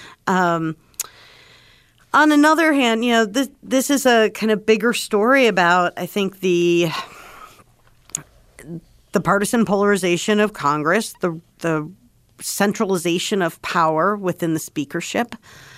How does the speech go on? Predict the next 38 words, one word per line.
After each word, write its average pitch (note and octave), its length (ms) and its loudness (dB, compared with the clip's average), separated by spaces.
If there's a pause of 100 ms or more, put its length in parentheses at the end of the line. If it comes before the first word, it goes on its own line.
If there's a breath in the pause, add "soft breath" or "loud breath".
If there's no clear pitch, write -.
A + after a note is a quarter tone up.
(360 loud breath)
um, D#3 480 -2
which E3 200 -8
we've E3+ 140 -4
seen F3 500 -2
over E3+ 240 -4
time, D#3+ 640 -4 (400 loud breath)
and E3 240 -2
Kevin F3 320 0
McCarthy's E3+ 720 -2
kind E3+ 240 -4
of D#3+ 180 -4 (180)
fraught E3+ 520 0
relationship E3+ 800 -4
with E3 120 -6
a E3 60 -4
very E3+ 240 -2
fractious - 840 -4
Republican D#3+ 680 -4
majority D#3 500 -4
in D3 120 -2
the C3+ 80 -4
House. G3 500 -2 (680 loud breath)
You G3 100 0
know, F3+ 40 2
they F3 140 2
want G3 200 2
to G#3+ 40 2
be G3+ 160 0
able G3 160 0
to F#3+ 160 -6
maintain F3+ 720 0
their E3+ 120 2
majority E3+ 500 0
in D#3+ 120 -2
the D#3 60 -4
House. F#3+ 440 -4
It's D#3+ 100 -14
a E3 80 -14